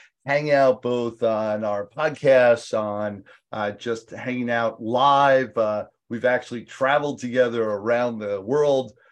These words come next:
So we've done a lot of different things in,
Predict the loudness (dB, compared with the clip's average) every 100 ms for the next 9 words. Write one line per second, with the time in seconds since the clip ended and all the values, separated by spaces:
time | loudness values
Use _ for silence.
0 | _ _ -2 2 2 0 -2 -8 -2 -2
1 | 0 -2 -2 -4 -6 -8 -8 -4 -4 -4
2 | -6 -8 -10 -10